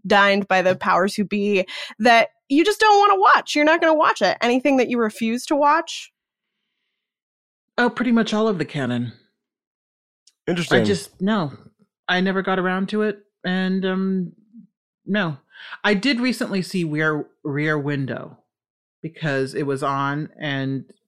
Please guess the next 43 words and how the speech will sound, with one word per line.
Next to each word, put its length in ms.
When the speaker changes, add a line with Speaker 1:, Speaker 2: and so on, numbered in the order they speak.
Speaker 2:
Deborah 560
asked 400
me 160
to 80
watch 300
it 100
with 160
her, 320
and 340
I 160
loved 420
it. 280
So 160
I'm 160
not 300
necessarily 760
opposed 440
to 100
all 240
of 100
it, 220
but 240
there 240
are 160
some 300
movies 400
that 200
I 140
just 280
don't 220
feel 240
like 260
I 200
need 260
to 80
watch. 540
Uh, 180
Miracle 480
on 180
Thirty-fourth 560
Street 480
or 200
forty, 320